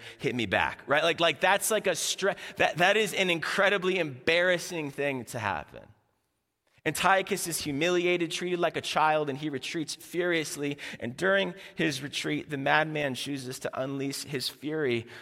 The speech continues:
of this embarrassing defeat on the people of Jerusalem. This is what's laid out in verse thirty. You can read. "The ships of Kittim shall come against him.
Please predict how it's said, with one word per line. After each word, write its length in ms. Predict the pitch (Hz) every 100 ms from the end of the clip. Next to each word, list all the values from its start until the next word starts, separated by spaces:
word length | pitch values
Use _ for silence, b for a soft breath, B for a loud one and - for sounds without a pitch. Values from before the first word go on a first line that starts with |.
| -
of 100 | 117
this 220 | 120 -
embarrassing 560 | 110 113 120 107 - 120
defeat 400 | 110 - 113 104
on 260 | 117 120 123
the 80 | 107
people 420 | - 117 113 110
of 100 | 101
Jerusalem. 680 | 101 92 85 - 73 73 73 _ _ _ _ _ _ _ _
This 220 | 113 127
is 120 | 120
what's 220 | 123 104 110
laid 180 | 101
out 240 | 98 92 -
in 140 | 90
verse 400 | 87 87 - - - _ -
thirty. 360 | 78 69 - - _ _ _ _ _ _ _ _ _ _ _
You 60 |
can 160 | - 87
read. 180 | 80 73 - _ _ _ b b b b b _
"The 60 | 110
ships 360 | - 156 -
of 140 | 147 -
Kittim 680 | 131 - 143 123 120 127
shall 240 | - 117 113
come 240 | - 131
against 400 | 127 117 107 -
him. 220 | 107 147